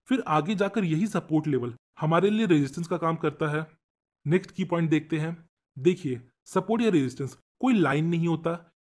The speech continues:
ये एक जोन होता है कुछ प्राइस पॉइंट का। तो आपके ट्रेडिंग प्लेटफॉर्म में एक टूल होता है रेक्टेंगल बॉक्स, आपको उसकी हेल्प से simply एक जोन क्रिएट करना है। नेक्स्ट है ट्रेंड लाइन। Basically ये एक स्लैंटेड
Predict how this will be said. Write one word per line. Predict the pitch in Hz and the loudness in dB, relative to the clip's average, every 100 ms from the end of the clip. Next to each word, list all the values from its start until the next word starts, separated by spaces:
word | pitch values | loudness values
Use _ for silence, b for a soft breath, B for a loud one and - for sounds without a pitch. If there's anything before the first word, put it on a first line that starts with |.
| - | -6
ये | 139 240 | 0 2
एक | 208 | 2
जोन | 139 165 190 | 2 2 2
होता | 185 190 | 2 0
है | 190 | -2
कुछ | 196 - | -4 -6
प्राइस | 151 143 | -4 -4
पॉइंट | 135 147 147 | -2 -4 -2
का। | 151 151 - _ _ - | -2 -4 -6 _ _ 0
तो | 233 | 2
आपके | 190 190 262 | 2 0 0
ट्रेडिंग | 180 180 208 | 2 2 2
प्लेटफॉर्म | 214 190 - 208 | 0 -2 0 0
में | 220 | 0
एक | - - | -2 -4
टूल | 180 160 | 0 0
होता | 127 123 | 0 -4
है | 117 117 _ - | -6 -10 _ -8
रेक्टेंगल | 135 170 165 143 165 | -4 -2 0 0 0
बॉक्स, | 165 127 110 - _ _ | 0 -2 -6 -14 _ _
आपको | 156 170 226 | -2 -2 -2
उसकी | 180 196 233 | -4 -4 0
हेल्प | 202 208 | 2 2
से | 233 | 2
simply | 220 190 170 | -2 -2 -2
एक | 208 180 | -4 -4
जोन | 135 139 156 | -4 -2 -2
क्रिएट | 151 147 | -2 -4
करना | - 147 143 | -2 -4 -4
है। | 139 156 160 _ _ _ _ _ _ _ _ - | -6 -8 -10 _ _ _ _ _ _ _ _ -4
नेक्स्ट | 139 175 202 262 | 2 4 4 0
है | |
ट्रेंड | 262 160 143 | 0 2 2
लाइन। | 135 123 117 - _ _ | 0 -2 -6 -14 _ _
Basically | 127 156 208 233 254 | -2 0 0 2 2
ये | 202 233 | 2 -2
एक | - | -4
स्लैंटेड | - 135 131 131 127 | -4 -2 0 -2 -4